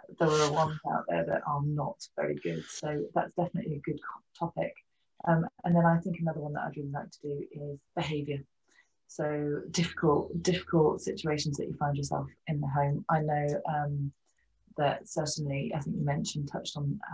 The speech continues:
how lockdown may have affected certain dogs and what sort of behaviour traits we're going to be seeing after that. I am certainly seeing a lot of nervous dogs coming into the practice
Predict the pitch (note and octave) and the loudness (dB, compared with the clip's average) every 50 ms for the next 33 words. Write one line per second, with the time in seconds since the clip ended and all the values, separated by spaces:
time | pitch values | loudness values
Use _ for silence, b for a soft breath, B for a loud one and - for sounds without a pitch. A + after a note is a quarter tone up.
0 | C#3 D3+ D#3 D3 D3 D3 D#3 D#3+ D#3+ D3+ - - - - - D#3 D3 C#3+ C#3 C#3 | -4 -2 0 2 2 2 0 -2 0 0 0 -2 -2 -2 0 2 2 4 2 2
1 | C#3+ C#3+ D3 D3+ - D3+ C#3+ C#3+ C#3 - _ - - - - - - G#3 - - | 0 0 -2 -4 -6 -8 -10 -10 -12 -14 _ -12 -12 -2 0 0 0 0 -2 -2
2 | - F#3+ F3+ F#3 - - F3 E3+ E3 - E3+ E3 E3 E3 D#3+ D#3+ D#3+ D#3 - - | 0 0 0 0 2 4 4 4 4 4 4 4 4 4 2 0 0 -4 -8 -10
3 | - E3 D#3+ D3+ D3 D3+ - - E3+ - C#3+ C#3+ C#3 C#3 D3+ C#3+ D3 D3 - - | -8 -6 -6 -4 -4 -6 -6 -6 -8 -6 -4 -4 -2 -2 -2 -2 -4 -4 -2 -2
4 | - - - - - - C#3+ C#3+ C#3+ - - C#3+ - - D#3 D3 D3 C#3+ C#3 C#3 | -4 -4 -4 -4 -4 -2 0 0 -2 -2 -6 -8 -6 -4 -2 -2 -2 -2 -2 -2
5 | E3 D#3+ D3+ D3+ - - - _ _ _ _ _ _ _ - D#3+ D#3+ D#3+ D#3+ E3 | -2 0 2 2 0 0 -4 _ _ _ _ _ _ _ 0 2 4 4 4 2
6 | - - E3+ D#3+ D#3 - - D#3+ D3+ D3+ C#3+ - D#3 D3+ D3 D3 D3 D#3 D3+ D3 | 4 4 4 4 4 2 -2 -4 -4 -4 -6 -8 -6 -6 -4 -4 -4 -4 -4 -6
7 | - - D3+ - D#3+ D3 D3 D3 D3 D3 D3+ D3 - D3+ D3+ D3 - - - - | -8 -12 -10 -6 -4 -4 -2 -2 -4 -4 -6 -8 -6 -6 -6 -6 -6 -10 -12 -8
8 | D3+ D3+ D3 C#3+ C#3+ C#3+ - _ E3+ - - D3+ - - - - - - | -6 -6 -4 -4 -6 -8 -10 _ -14 -8 -4 -4 -4 -4 -6 -10 -10 -10